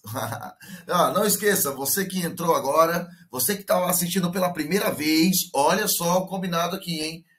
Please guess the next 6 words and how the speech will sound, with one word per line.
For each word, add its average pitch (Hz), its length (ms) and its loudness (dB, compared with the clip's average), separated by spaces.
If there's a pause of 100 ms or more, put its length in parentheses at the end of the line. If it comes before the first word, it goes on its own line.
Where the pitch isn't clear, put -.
(320)
Se 165 400 2
eu 214 240 2
te 226 120 -2
ajudar 180 760 2
a 151 160 0
mudar 165 840 -2